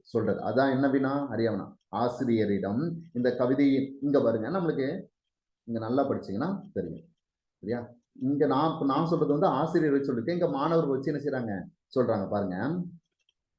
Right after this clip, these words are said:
அறிவினா அப்படின்னா தான் விடை அறிந்திருந்தும் அவ்விடை பிறருக்கு தெரியுமா என்பதை அறியும் பொருட்டு வினாவது.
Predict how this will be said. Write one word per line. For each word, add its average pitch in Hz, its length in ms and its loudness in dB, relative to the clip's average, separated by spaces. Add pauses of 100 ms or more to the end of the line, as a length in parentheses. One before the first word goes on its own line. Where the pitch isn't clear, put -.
(180)
அறிவினா 131 440 4
அப்படின்னா 107 720 -2 (260)
தான் 143 340 2
விடை 131 200 6
அறிந்திருந்தும் 135 1080 4 (240)
அவ்விடை 131 920 2 (100)
பிறருக்கு 170 560 2
தெரியுமா 139 480 0
என்பதை 123 400 0
அறியும் 131 420 -2
பொருட்டு 127 280 -2
வினாவது. 98 320 -4